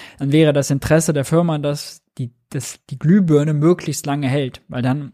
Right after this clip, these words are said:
ist man, wir haben ja volkswirtschaftlich ein Interesse daran, dass unsere Produkte möglichst lange halten, weil, äh, das ist dann effiziente Ressourcennutzung, ja. Ähm,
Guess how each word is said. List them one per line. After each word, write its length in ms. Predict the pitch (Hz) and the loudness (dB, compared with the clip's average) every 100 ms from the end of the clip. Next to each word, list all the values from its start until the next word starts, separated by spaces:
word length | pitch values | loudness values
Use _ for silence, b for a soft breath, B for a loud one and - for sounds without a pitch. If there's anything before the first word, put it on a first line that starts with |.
| _ - - | _ -20 -12
ist 280 | 170 - 151 | -12 -12 -12
man, 360 | 139 135 190 - _ | -10 -10 -12 -20 _
wir 80 | 127 | 0
haben 100 | 135 | 0
ja 140 | 123 - 139 _ - | 0 -4 -14 _ -4
volkswirtschaftlich 760 | 180 220 - 220 208 202 202 | 2 2 2 2 2 0 -2
ein 100 | 185 | -2
Interesse 360 | 180 196 196 202 | -2 0 2 2
daran, 140 | 185 | 2
dass 140 | 180 185 | 0 0
unsere 200 | 185 180 | -2 -2
Produkte 380 | 180 190 190 | 0 0 2
möglichst 380 | 180 190 185 - | 2 2 -2 -6
lange 220 | 185 180 | -4 -2
halten, 420 | 160 180 185 170 135 | -2 -2 -4 -10 -6
weil, 400 | 131 131 95 - _ _ _ _ _ _ _ _ B B B B | -2 -2 -6 -16 _ _ _ _ _ _ _ _ B B B B
äh, 200 | - 135 | -10 -4
das 200 | 135 131 | -4 -2
ist 120 | 147 | -2
dann 100 | 143 | -2
effiziente 540 | 143 151 139 151 143 135 | -2 -6 -4 -2 -2 -4
Ressourcennutzung, 960 | - 175 175 - 185 202 - 247 233 - - | 2 4 4 4 2 2 0 -2 -2 -8 -8
ja. 240 | 139 196 B B B B | -6 -6 B B B B
Ähm, 540 | 147 143 143 139 139 | -8 -8 -6 -8 -10